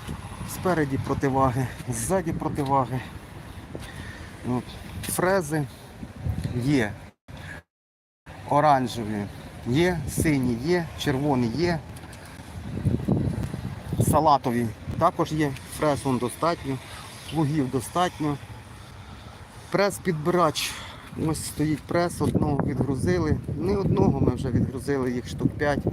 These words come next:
Люди беруть, люди облюбували, люди підходять, тюкують, е, тому що так, е, практичніше зберігати сіно, ти собі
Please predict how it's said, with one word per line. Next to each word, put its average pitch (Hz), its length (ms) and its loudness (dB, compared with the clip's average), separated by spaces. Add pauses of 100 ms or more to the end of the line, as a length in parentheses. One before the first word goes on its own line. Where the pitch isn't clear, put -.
(160)
Люди - 760 6
беруть, - 360 2
люди - 340 4
облюбували, 131 840 2 (160)
люди 123 340 -2 (640)
підходять, 139 600 -2
тюкують, - 640 2 (960)
е, 117 260 -2
тому 127 220 2
що 113 320 -2 (220)
так, 131 160 0
е, 104 600 -8 (720)
практичніше 131 800 0
зберігати 117 640 0
сіно, 156 440 0 (340)
ти 131 100 2
собі 131 360 2